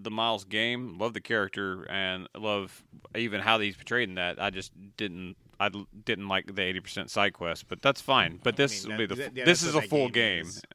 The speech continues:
Speaker 1: So,
Speaker 2: Um,
Speaker 1: uh, I, yes, I think we see a C G trailer for that if it's
Speaker 2: God, and, like, being able to play as both Miles and Peter, man, that'd be so fucking cool.
Speaker 1: I think that we might not get it till twenty twenty-three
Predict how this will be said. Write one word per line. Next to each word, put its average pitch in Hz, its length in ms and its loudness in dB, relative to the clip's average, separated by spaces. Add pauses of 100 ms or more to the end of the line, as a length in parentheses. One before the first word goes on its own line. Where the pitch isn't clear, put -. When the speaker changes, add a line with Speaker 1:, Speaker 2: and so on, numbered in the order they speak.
(120)
Speaker 1:
So, 95 360 -6 (500)
Speaker 2:
Um, 95 220 -12
Speaker 1:
uh, 110 220 0
I, 139 280 6
yes, 139 480 2
I 113 120 2
think 120 160 -4
we 110 120 -4
see 98 380 -4
a 95 100 -2
C 117 220 -6
G 95 240 -6
trailer 87 340 -4
for 101 140 -6
that 85 260 -2
if - 200 -8
it's - 360 -8 (260)
Speaker 2:
God, 80 100 -20
and, 101 100 -20
like, 101 240 -20 (260)
being 135 200 -12
able 104 120 -16
to 90 60 -20
play 95 200 -20
as 90 100 -18
both 95 200 -18
Miles 82 280 -16
and 78 100 -20
Peter, - 260 -20 (200)
man, 78 160 -20
that'd 65 120 -20
be 62 80 -20
so - 200 -20
fucking - 200 -20
cool. - 180 -20 (300)
Speaker 1:
I 113 80 -8
think 127 200 2
that 113 80 0
we 107 160 0
might 104 280 2
not 95 240 -2
get 135 160 6
it 113 100 4
till 104 160 -4
twenty 95 260 -4
twenty-three 80 680 -6